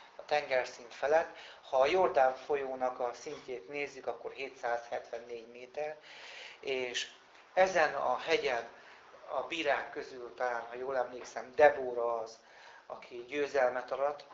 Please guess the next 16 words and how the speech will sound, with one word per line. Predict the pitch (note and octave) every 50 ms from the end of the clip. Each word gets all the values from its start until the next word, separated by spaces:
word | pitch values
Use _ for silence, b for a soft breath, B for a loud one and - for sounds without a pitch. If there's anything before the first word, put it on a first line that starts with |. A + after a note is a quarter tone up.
| B B B B B B B
és | B C#3+ C3 -
a | -
nyolcvankilences | D3 D#3+ F#3 F#3+ E3+ - - C#3+ C3 C3 B2+ - D3 C3+ C3 B2 - - B2+ A#2+ A#2 -
Zsoltár, | D3 D3 C#3 C3+ C3 C3 - B2 A#2 A2+ A2+ A2+ A2+ - B B B B B B B B B B
ö, | - - B2+ A#2+ A#2 A2 A2 G#2+ A2 A2 - - - -
pedig, | - B2 A#2 B2 B2 A#2+ A#2+ A#2 - A2+
ö, | A#2+ A#2 A2+ A2+ A2+ A2+ A2 - B B B B B B B B B B B _ -
arról | - - D3 D3+ C#3+ C#3 C3 B2+
beszél, | - C3+ B2 - - - B2+ B2 A#2 B2 - -
hogy | A#2 A2+ B2+ - - _ _ _ _ _ _ _ _ _ _ _ _ _
magasztalja | - C#3 C#3+ C#3+ D3 C#3 C3+ - - - B2+ A#2 A#2+ A#2 A#2 A2+ G#2+ G#2+ B B B B B -
ennek | C3 A#2+ A#2 A2+ G#2+ -
a | - -
hegynek | - C3 C3+ B2+ B2+ A#2 G#2+ -
a | G#2+
szépségét. | - - - A#2 - - - - A2+ G#2 A2+ A#2+ G#2+ -